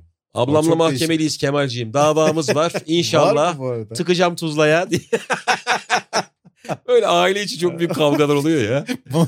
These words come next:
Speaker 2: podcast'te konuşsak ya. <laughs>
Speaker 1: Abisiyle böyle kanlı bıçaklı. "Sikeceğim belasını inşallah. Bakalım. On üçünü bekliyoruz." Ee, benim baba tarafında böyle çok kavgalılar var.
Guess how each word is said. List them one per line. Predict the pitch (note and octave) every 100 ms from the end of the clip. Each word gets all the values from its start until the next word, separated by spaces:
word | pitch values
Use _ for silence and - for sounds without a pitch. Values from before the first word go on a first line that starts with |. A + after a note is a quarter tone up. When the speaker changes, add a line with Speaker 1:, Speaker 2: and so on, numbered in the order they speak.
| -
Speaker 2:
podcast'te | F3+ F3+ - A3+ - - E3
konuşsak | F3 E3 - F3 D3
ya. | C#3 - C4+
<laughs> | G3+ - F#3+ - _ _ _ _
Speaker 1:
Abisiyle | A#2 B2+ B2 - C#3+ B2+
böyle | A2+ A#2
kanlı | A#2+ A2+ A2+ B2
bıçaklı. | - G2 - -
"Sikeceğim | - - A#3+ A#3 G#3
belasını | F#3 E3+ D#3+ D#3+
inşallah. | D#3 C#3+ C#3 C#3+ A#3+
Bakalım. | A3 G#3 G3 D#3 D#3 - _ A#3
On | G#3
üçünü | G#3+ G3+ G3
bekliyoruz." | F3 E3+ D#3+ D3 B3 - - _ _ _ G2
Ee, | G2+ F#2+ F2+ F2 E2 F2
benim | A2 D#3
baba | C3 D3
tarafında | E3+ E3 C#3+ D3+ E3
böyle | A#2+ G2+
çok | - C3
kavgalılar | - G#2 G2 F2+ F2+ F2
var. | B2+ -